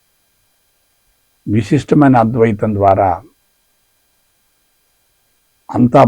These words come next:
భగవంతుని మహిమే అనేటటువంటి విషయాన్ని అనుభవంలోకి పొందొచ్చు. ముందు అంతర్ముఖం, తర్వాతనే బాహ్యముఖం.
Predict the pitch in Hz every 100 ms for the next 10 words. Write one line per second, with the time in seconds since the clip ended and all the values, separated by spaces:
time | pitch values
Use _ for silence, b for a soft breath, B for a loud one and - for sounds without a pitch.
0 | 107 107 120 123 117 113 101 101 101 107
1 | 107 101 104 101 98 98 95 92 95 90
2 | - 101 101 95 92 _ _ - 120 120
3 | 123 110 95 92 87 90 - - _ _
4 | _ _ _ _ _ _ _ _ _ _
5 | _ _ _ _ _ _ _ _ _ _
6 | _ _ _ _ _ _ _ _ - 107
7 | 131 147 127 110 113 127 117 101 127 117
8 | 185 - _ _ _ _ _ _ _ _
9 | _ _ - 120 123 120 135 110 92 87
10 | 90 90 90 107